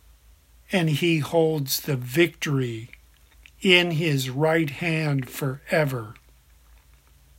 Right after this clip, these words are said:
Together their faith soared, and they could sing David's Psalm twenty-four. "The earth is the Lord's and everything in it.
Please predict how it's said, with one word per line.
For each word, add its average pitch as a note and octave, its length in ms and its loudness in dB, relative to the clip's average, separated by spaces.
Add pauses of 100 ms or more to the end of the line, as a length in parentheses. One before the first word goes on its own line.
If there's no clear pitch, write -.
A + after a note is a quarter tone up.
(2000)
Together G3 500 6
their D3 240 0
faith F3+ 480 2
soared, C3+ 1040 -2 (1160)
and G#3+ 220 6
they F#3 160 6
could D#3+ 260 -2
sing F3+ 560 2
David's D#3 640 2
Psalm D#3+ 600 2
twenty-four. F3 1000 0 (1700)
"The E3+ 320 0
earth F#3 460 6
is E3+ 320 2
the F3 120 4
Lord's E3+ 760 4
and F3+ 200 -2
everything F3 720 0
in E3 280 0
it. B2+ 340 -4